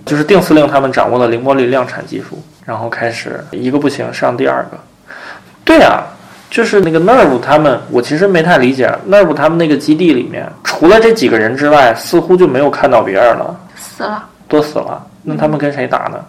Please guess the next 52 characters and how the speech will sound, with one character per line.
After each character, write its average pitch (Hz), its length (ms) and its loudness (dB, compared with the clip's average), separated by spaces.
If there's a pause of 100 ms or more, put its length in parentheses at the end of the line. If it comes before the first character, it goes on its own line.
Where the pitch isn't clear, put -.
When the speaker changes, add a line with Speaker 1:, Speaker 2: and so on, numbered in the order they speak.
(220)
Speaker 1:
如 160 120 4
果 202 140 6
就 196 100 4
只 175 200 2
有 196 100 6
他 175 160 2
们 190 100 6
这 190 120 6
几 139 140 0
个 117 120 2
人， 104 220 2
他 143 160 2
们 156 100 4
是 139 140 0
如 117 300 2
何 110 320 2
能 110 220 -6
够 123 360 2
对 143 160 6
抗 113 400 2
威 120 140 4
力 110 140 0
的？ 107 220 -6 (220)
为 185 120 6
啥 147 180 4
威 156 140 6
力 156 140 6
打 127 220 0
了 127 80 2
这 185 120 2
么 165 80 4
多 127 140 0
年 120 180 2
还 123 240 0
没 170 120 4
有 151 100 2
给 120 80 -2
人 104 160 0
打 - 180 -4
下 - 120 -4
来？ 110 140 -4 (1080)
就 170 120 4
靠 156 160 2
那 156 100 4
几 151 140 0
台 127 140 2
E 131 160 2
V 131 200 2
A 131 40 0
扛 110 260 -4
着 110 100 -6
吗？ 104 220 -6